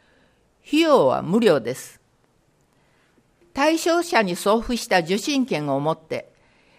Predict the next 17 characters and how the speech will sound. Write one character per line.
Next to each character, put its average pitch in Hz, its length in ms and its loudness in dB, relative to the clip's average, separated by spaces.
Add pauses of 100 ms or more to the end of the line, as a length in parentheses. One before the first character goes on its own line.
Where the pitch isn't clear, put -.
(240)
予 185 140 4
約 247 300 2
し - 160 -8
た 165 280 2
医 202 80 -6
療 294 280 0
機 262 160 -6
関 143 320 0
で - 120 -16 (320)
受 156 140 -4
診 226 240 0
し 226 100 -4
て 180 140 -4
く 175 140 -6
だ 139 120 -2
さ 127 160 -4
い。 - 80 -10